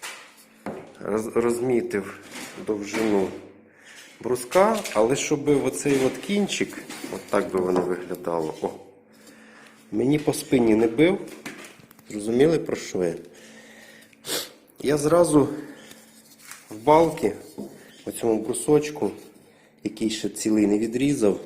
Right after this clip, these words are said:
підмітив тут кут. І далі я вже різав під кутом, потім різав цілий.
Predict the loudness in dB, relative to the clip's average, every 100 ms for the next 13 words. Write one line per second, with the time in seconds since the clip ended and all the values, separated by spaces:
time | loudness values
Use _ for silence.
0 | -16 -20 -20 -12 -4 0 0 0 -4 -6
1 | -10 -4 -4 -4 -14 -20 -20 -20 -20 -20
2 | -20 -20 -18 -6 4 4 4 2 2 4
3 | 4 2 4 2 2 0 -2 -14 -20 -18
4 | -14 -14 -10 -4 2 4 4 0 -8 -18
5 | -20 -20 _ _ _ _ _ _ _ _
6 | _ _ -2 -2 0 -2 -2 -16 -20 -20
7 | _ _ _ _ _ _ -20 -20 -20 _
8 | -12 -6 -4 -4 -4 -4 -6 -4 -2 -2
9 | -4